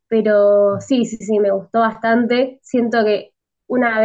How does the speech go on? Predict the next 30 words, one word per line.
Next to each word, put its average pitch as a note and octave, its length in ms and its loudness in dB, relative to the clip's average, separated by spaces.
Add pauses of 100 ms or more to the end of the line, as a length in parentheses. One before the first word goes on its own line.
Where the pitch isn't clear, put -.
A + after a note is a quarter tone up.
(160)
vez A3 260 -10
sola A3+ 300 0
para G#3 200 0
verla A3+ 360 0
no G#3+ 100 -2
es G#3+ 120 -4
suficiente. C4 760 -2 (840)
Eh, G#3 420 -2
me G3+ 100 0
gustaría G#3+ 360 0
verla A3 580 0 (520)
muchas B3+ 520 0
veces B3 200 -2
más A#3+ 500 -2 (100)
<laughs> C4+ 760 -4
para A3+ 240 0
seguir A#3+ 420 -4 (560)
desarrollando A3+ 1300 0 (380)
y A3 120 -4
viendo A3+ 420 2
qué - 80 -2
otras A3+ 220 -4
cositas A3+ 380 -8
me G3+ 140 -10
faltaron, A#3 480 -2
pero - 180 -14
sí G3+ 140 -12
está G3+ 380 -8 (540)
muy D4 160 2
recomendable. G3+ 800 0